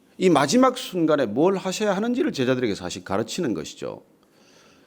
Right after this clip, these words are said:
고난 가운데로 뛰어들기 전에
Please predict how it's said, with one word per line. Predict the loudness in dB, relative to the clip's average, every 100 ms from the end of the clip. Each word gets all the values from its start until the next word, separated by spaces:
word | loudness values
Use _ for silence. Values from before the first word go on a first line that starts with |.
| _ _ _ _ _ _ _ _ _ _ _ _ _ _
고난 | 0 4 6 6
가운데로 | 6 4 0 -4 -4
뛰어들기 | -2 -2 -2 -4 -6 -8 -4 -2 -2
전에 | -4 -2 0 0 -4